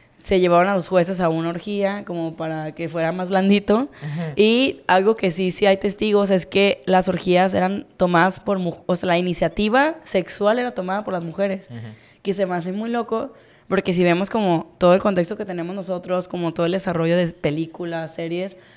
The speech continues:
Speaker 1: casi siempre la iniciativa la tiene la mu-, eh, lo tiene
Speaker 2: El
Speaker 1: el
Speaker 2: hombre.
Speaker 1: hombre, el hombre es de que llega y así. En cambio, en el antiguo egipcio, pues se me hace, Egipto, perdón, se me hizo cagado que las mujeres eran las
Speaker 2: Ujú.
Speaker 1: que tenían la iniciativa sexual, porque la neta, la neta,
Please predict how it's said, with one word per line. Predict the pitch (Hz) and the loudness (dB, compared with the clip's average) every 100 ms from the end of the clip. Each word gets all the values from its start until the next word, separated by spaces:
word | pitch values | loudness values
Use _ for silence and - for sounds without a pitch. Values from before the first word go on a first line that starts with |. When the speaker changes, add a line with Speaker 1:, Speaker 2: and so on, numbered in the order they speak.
| - | -6
Speaker 1:
casi | 180 202 | -4 -4
siempre | 185 196 190 202 214 240 - _ - | -2 -2 -2 -2 -4 -6 -12 _ -4
la | 185 | -2
iniciativa | 175 165 170 175 | 0 -2 -2 -2
la | 180 | -2
tiene | 170 | -6
la | 170 | -6
mu-, | 165 170 _ | -6 -8 _
eh, | - | -10
lo | 143 | -8
tiene | 156 165 | -6 -4
Speaker 2:
El | 165 | 0
Speaker 1:
el | |
Speaker 2:
hombre. | 180 180 | 0 0
Speaker 1:
hombre, | 165 160 | -2 -2
el | 165 | 0
hombre | 165 156 | 0 0
es | |
de | 151 | -2
que | - | -4
llega | 135 143 143 139 - - | -2 0 0 -2 -8 -8
y | - | -8
así. | - - 165 - - - | -4 0 -2 -2 -20 -12
En | 196 | -8
cambio, | 180 185 196 | -4 -4 -4
en | 214 202 | -4 -4
el | 185 | -4
antiguo | 175 180 | -2 -2
egipcio, | 180 208 180 220 233 | -2 -4 0 2 2
pues | 214 | 2
se | 180 | 2
me | 170 | 2
hace, | 165 185 - | 2 -2 -2
Egipto, | 160 190 202 185 | 0 0 0 0
perdón, | 185 180 190 | 2 2 -2
se | |
me | 175 | -6
hizo | 165 175 | -6 -4
cagado | 175 180 180 185 | -2 0 0 -2
que | 180 | -4
las | 170 165 | -4 -6
mujeres | 160 165 170 | -6 -6 -6
eran | 185 185 | -6 -6
las | 185 | -6
Speaker 2:
Ujú. | |
Speaker 1:
que | 185 | -8
tenían | - 165 175 | -8 -6 -6
la | |
iniciativa | 196 170 175 170 | -6 -6 -4 -4
sexual, | 170 214 196 - - - | -2 -2 -2 -4 -20 -14
porque | - 202 185 | -6 -2 -2
la | |
neta, | 180 185 208 | -2 -4 -4
la | 214 | -4
neta, | 220 214 175 | -6 -4 -4